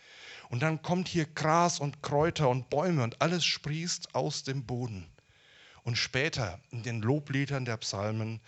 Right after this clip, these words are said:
heißt es im Psalm dreiunddreißig,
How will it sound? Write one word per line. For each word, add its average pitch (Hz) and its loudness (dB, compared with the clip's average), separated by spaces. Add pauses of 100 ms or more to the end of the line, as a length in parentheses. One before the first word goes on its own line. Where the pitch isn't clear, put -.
(260)
heißt 110 0
es 117 -2
im 107 -6
Psalm 98 -6
dreiunddreißig, 98 -6